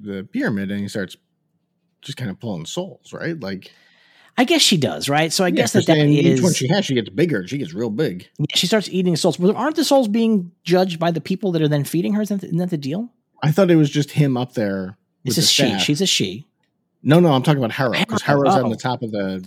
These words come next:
Speaker 1: the pyramid. I thought it was him
Speaker 2: Oh.
Speaker 1: up there with the staff that was pulling the souls.
Speaker 2: Was that it? Or was it
Speaker 1: Yeah.
Speaker 2: this,
Speaker 1: Like,
Speaker 2: was
Speaker 1: like
Speaker 2: it
Speaker 1: how he
Speaker 2: he
Speaker 1: did
Speaker 2: was
Speaker 1: earlier with the, with the cops, where he was able to hit 'em all at once, but now that she's out of her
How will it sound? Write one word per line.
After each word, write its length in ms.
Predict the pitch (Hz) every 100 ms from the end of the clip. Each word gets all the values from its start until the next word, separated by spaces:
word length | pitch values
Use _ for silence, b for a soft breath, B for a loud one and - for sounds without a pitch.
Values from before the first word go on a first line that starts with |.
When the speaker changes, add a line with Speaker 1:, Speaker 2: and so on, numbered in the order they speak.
| - -
Speaker 1:
the 80 |
pyramid. 460 | 95 180 127 78 69
I 160 | 71 104
thought 140 | 135
it 40 |
was 120 | 117 -
him 140 | 127
Speaker 2:
Oh. 40 |
Speaker 1:
up 80 | 110
there 200 | 113 104
with 140 | 107 98
the 80 |
staff 300 | - 151 113
that 80 | 113
was 120 | 98
pulling 340 | - 120 104 95
the 60 |
souls. 440 | 87 85 - - _ _ -
Speaker 2:
Was 260 | 170 175 175
that 200 | 226 269
it? 240 | 339 403 _ - -
Or 80 | 180
was 120 | 185
it 80 | 185
Speaker 1:
Yeah. 60 | 190
Speaker 2:
this, 200 | 165 -
Speaker 1:
Like, 140 | 147
Speaker 2:
was 60 | 151
Speaker 1:
like 120 | 156 170
Speaker 2:
it 40 |
Speaker 1:
how 120 | 156
he 60 | 151
Speaker 2:
he 40 |
Speaker 1:
did 80 | 156
Speaker 2:
was 80 | 147
Speaker 1:
earlier 540 | 160 165 147 127 120
with 200 | 120 117
the, 500 | 123 107 104 101 104 - _ _ _ _
with 120 | 113 107
the 60 | 110
cops, 340 | 190 135 -
where 80 | 117
he 20 |
was 100 | 107
able 180 | 117 104
to 60 | 107
hit 80 | 113
'em 100 | 113
all 160 | 107
at 80 | 95
once, 340 | 196 151 113
but 120 | - 113
now 220 | 120 117
that 140 | 110
she's 260 | - 127 110
out 200 | 110 113
of 100 | 104
her 340 | 113 101 98